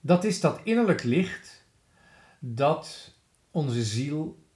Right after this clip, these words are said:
met de schepping heeft meegekregen. Maar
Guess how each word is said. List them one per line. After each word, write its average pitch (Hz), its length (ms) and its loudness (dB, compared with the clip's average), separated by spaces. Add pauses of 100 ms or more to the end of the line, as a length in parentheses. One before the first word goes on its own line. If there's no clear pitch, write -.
(260)
met 139 280 -4
de 131 60 -8
schepping 139 480 -6
heeft 131 300 -8
meegekregen. 123 880 -8 (4000)
Maar 170 640 4